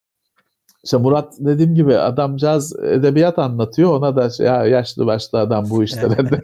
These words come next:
<laughs> nasıl da inanmış anlatıyor" falan diyorlar. E, <laughs> yani kahreden yorumlar.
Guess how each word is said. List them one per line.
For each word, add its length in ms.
<laughs> 560
nasıl 300
da 100
inanmış 520
anlatıyor" 560
falan 420
diyorlar. 300
E, 20
<laughs> 60
yani 340
kahreden 600
yorumlar. 540